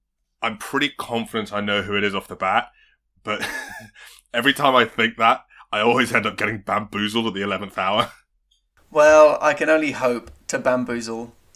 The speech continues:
Speaker 2: but, uh, time will tell. We will see.
Speaker 1: So, always one of those situations where I'm like, "Ah, yeah, this was Ruud van Nistelrooy, of course," and you're like, "Ah, this was actually his brother,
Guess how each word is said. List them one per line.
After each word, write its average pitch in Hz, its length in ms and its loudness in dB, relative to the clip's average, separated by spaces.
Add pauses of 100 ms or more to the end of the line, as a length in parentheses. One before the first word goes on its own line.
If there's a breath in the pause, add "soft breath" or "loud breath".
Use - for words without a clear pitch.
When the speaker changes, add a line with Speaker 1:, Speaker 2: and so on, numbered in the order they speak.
(180)
Speaker 2:
but, - 360 -2
uh, 123 280 0
time 151 300 2
will 143 100 -4
tell. 117 260 -4 (180)
We 139 120 -14
will 123 140 -12
see. - 140 -8 (360 loud breath)
Speaker 1:
So, 120 260 -2 (300 soft breath)
always 139 240 -2
one 127 100 -2
of 123 60 2
those 117 140 0
situations 110 560 -2
where 98 80 0
I'm 95 120 0
like, 110 280 0
"Ah, 139 400 2
yeah, 110 260 -2
this 110 100 -6
was 110 120 -12
Ruud 123 240 0
van 139 220 2
Nistelrooy, 110 440 -6
of 90 140 -12
course," 113 320 0
and 110 80 -8
you're 110 100 0
like, 98 180 0
"Ah, 165 280 2
this 110 120 -4
was 113 100 -6
actually 123 260 -4
his 117 160 -2
brother, 127 540 2